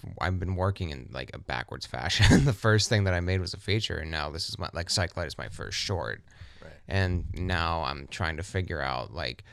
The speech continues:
Speaker 1: oh, what's a way <laughs> that I can make a short film where it's like I don't have to spend nearly as much as I did for Psych Light, and
Speaker 2: Yeah.
Speaker 1: that way I can get more made.
Speaker 2: You're doing exactly what I did with the comic book world. My first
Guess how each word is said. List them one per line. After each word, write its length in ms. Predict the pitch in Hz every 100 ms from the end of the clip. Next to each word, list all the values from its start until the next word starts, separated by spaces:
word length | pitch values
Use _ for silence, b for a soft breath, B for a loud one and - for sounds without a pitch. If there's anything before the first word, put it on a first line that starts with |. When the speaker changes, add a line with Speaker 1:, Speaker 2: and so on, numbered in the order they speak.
| B B B -
Speaker 1:
oh, 120 | 117
what's 680 | 98 95 95 - - - - _ _ _ -
a 80 |
way 260 | 98 98 101
<laughs> 120 | 80
that 100 | 101 -
I 40 |
can 240 | - -
make 160 | 117 104
a 80 | 104
short 320 | - 101 95
film 400 | - 95 92 92
where 240 | 90 87 87
it's 160 | -
like 220 | 92 87 - B B
I 80 | 98
don't 160 | 101
have 120 | 92
to 100 | -
spend 200 | 92 87 82
nearly 240 | 90 85
as 160 | 82 80
much 180 | 80 -
as 100 | 78
I 80 |
did 260 | 78 95 107
for 100 | -
Psych 320 | 95 65 53
Light, 280 | - 50 50 - -
and 140 | 60
Speaker 2:
Yeah. 100 | 71 95 -
Speaker 1:
that 160 | 73
way 100 | 85
I 40 | 65
can 140 | -
get 120 | -
more 200 | 64 73
made. 480 | 64 101 80 - - - B B B B B -
Speaker 2:
You're 180 | 117 135
doing 180 | 139 139
exactly 640 | 113 110 123 120 127 113
what 200 | 101 107
I 80 | 107
did 180 | 101 107
with 120 | 104
the 60 | -
comic 320 | - 127 110
book 200 | 92 -
world. 320 | 85 76 71 -
My 120 | 92
first 420 | - 110 101 -